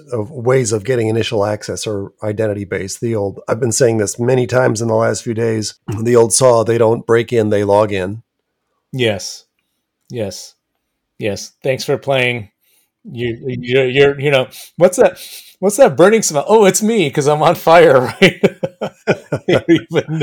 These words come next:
Speaker 2: know. So you're getting barbecued, and the only reason why you figured it out, 'cause this is a burning smell.
Speaker 1: Oh, dear.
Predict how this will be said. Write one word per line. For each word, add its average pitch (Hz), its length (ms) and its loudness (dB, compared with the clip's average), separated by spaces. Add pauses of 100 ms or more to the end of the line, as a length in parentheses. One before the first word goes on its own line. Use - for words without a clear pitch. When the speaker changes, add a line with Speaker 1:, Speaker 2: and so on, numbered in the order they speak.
Speaker 2:
know. 156 180 -2 (720)
So - 140 -8
you're 135 180 -2
getting 139 340 0
barbecued, 127 960 2 (280)
and 127 180 -6
the 131 100 -2
only 143 220 0
reason 135 320 -4
why 131 60 4
you 123 120 -4
figured 123 320 -4
it 117 60 -2
out, 127 260 2
'cause 127 160 -6
this 127 160 -8
is 123 140 -8
a 120 60 -12
burning 123 420 -4
smell. 117 560 -10 (260)
Speaker 1:
Oh, 131 280 6
dear. 113 400 -2